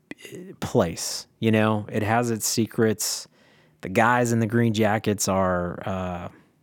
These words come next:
they're, they're mythical creatures to me. They really are. And I think it's the coolest thing in the world. So I'm not mad about it. I'm bummed because I, I thought that would be such cool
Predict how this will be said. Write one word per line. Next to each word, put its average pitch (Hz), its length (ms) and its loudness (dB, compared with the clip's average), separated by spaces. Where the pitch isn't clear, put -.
they're, 110 380 2
they're 110 540 0
mythical 127 420 4
creatures 175 640 0
to 127 100 2
me. 113 160 6
They 117 140 6
really 135 280 4
are. 143 300 -2
And 107 460 2
I 113 120 4
think 120 220 2
it's 107 120 -4
the - 80 -4
coolest 107 340 2
thing 101 160 2
in 95 40 2
the 92 60 2
world. 90 340 2
So - 120 -4
I'm 123 140 4
not 123 120 4
mad 107 240 4
about 98 300 4
it. 95 140 0
I'm 104 180 2
bummed 151 480 4
because 110 320 2
I, 98 200 2
I 110 120 0
thought 117 240 0
that 110 100 0
would 101 160 -4
be 95 300 0
such - 320 -2
cool 120 640 4